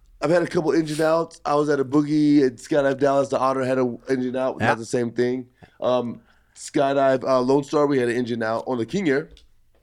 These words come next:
Speaker 1: But season pilot, we didn't even fucking know. He brought it in, landed it.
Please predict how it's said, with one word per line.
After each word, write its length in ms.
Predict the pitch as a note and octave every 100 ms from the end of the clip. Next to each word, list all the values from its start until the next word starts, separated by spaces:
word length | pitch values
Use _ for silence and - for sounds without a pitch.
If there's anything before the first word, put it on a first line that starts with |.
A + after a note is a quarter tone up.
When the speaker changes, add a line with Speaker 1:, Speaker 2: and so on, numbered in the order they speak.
| _ _
Speaker 1:
But 220 | A2 C#3+
season 420 | - G#3 A3 E3+ C#3+
pilot, 480 | C3 E3+ C3+ - - -
we 160 | D#3 G#3
didn't 200 | F3 A#2+
even 40 |
fucking 400 | A2 - A#2+ A#2+
know. 200 | A2+ A2+
He 140 | G2+ G#2+
brought 280 | G#2 A2+ G#2
it 100 | G2+
in, 300 | G2+ G2 F#2+
landed 360 | G2+ G2+ F#2 F2+
it. 120 | F#2